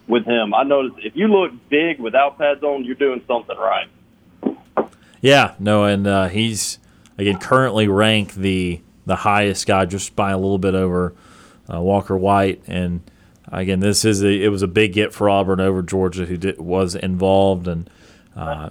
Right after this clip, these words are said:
Speaker 2: yeah, no, I, again, I know that Booker T. Washington has not had a lot of success, but I know that he's also, that's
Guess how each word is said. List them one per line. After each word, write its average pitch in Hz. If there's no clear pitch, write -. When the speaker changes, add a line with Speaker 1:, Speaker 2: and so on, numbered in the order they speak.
Speaker 2:
yeah, 101
no, 92
I, 95
again, 92
I 110
know 107
that 101
Booker 98
T. 104
Washington 95
has 87
not 92
had 95
a 92
lot 95
of 90
success, -
but 90
I 90
know 90
that 87
he's 92
also, 92
that's -